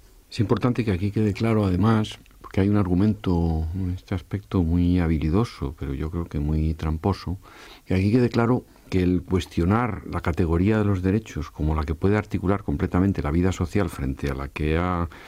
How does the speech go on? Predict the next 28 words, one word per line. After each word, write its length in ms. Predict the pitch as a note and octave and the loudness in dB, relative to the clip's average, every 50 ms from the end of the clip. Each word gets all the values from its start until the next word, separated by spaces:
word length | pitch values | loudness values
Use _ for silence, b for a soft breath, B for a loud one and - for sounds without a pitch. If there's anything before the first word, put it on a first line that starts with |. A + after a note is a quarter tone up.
| B B B - | B B B -4
explicado 600 | - D2+ - - D2 D2+ D2+ - F#2 F2+ F2+ E2+ | -4 -4 -4 -2 -4 -2 0 0 0 0 0 0
hace 140 | D#2 - | -2 -2
un 60 | D2+ D#2 | -2 0
momento 360 | D#2 E2 F#2 F#2+ F2 - D2 | 2 2 2 2 0 -2 -6
el 60 | C#2 | -6
profesor 360 | - D#2 D2+ D2 - E2 D#2+ | -4 -4 -4 -4 -4 -4 -4
Utrera 440 | E2 D2 - - F#2 F#2 E2+ E2+ D2+ | -4 -4 -2 0 0 2 2 2 0
de 100 | C#2 C#2+ | 0 -2
los 280 | C2+ D2 C#2+ C#2+ - - | -2 -4 -6 -6 -6 -2
bienes, 440 | E2+ F#2 G#2 G2+ F#2+ F2+ F2 E2+ | 0 0 2 2 2 2 2 0
de 60 | D#2+ C2 | 0 -2
los 100 | C2+ C2+ | 0 0
bienes 240 | D#2+ E2 E2 F2 | 2 2 0 0
comunes, 480 | - - C#2+ D#2 F2 F#2 F#2 F2 D#2 C#2+ | -2 -2 0 2 2 2 2 2 0 -2
de 80 | D2 C#2 | -2 -4
los 160 | C#2+ C#2 C#2 | -4 -4 -2
bienes 320 | D#2+ D#2+ D#2 D#2+ D#2+ - | -2 0 0 0 -2 -4
públicos 680 | - - F#2+ F#2 F2+ E2+ D#2+ D#2 - - D2 D2 - - | -4 -4 -2 -2 0 0 -2 -2 -4 -6 -8 -8 -8 -8
y 40 | C#2 | -8
de 80 | C#2 | -6
la 100 | C#2 C#2+ | -6 -8
posibilidad 640 | - - D#2+ - - D2 D2 E2+ E2+ E2 E2+ E2+ F2 | -8 -10 -12 -12 -10 -8 -6 -6 -4 -2 0 0 0
de 100 | D#2 D2+ | 0 0
disponer 460 | C#2+ D2 C#2+ - - F#2+ F2 D#2+ D#2+ | -2 -4 -6 -8 -8 -6 -4 -2 0
de 120 | D#2+ F2+ F#2 | 0 2 0
ellos 220 | F#2 E2+ D#2+ D#2 | 2 0 -4 -4
con 140 | - - D#2+ | -6 -6 -6
criterio, 560 | D2+ E2 D#2 - - F#2 F2+ F2 F2+ E2 - | -6 -6 -4 -2 0 2 2 2 2 0 -2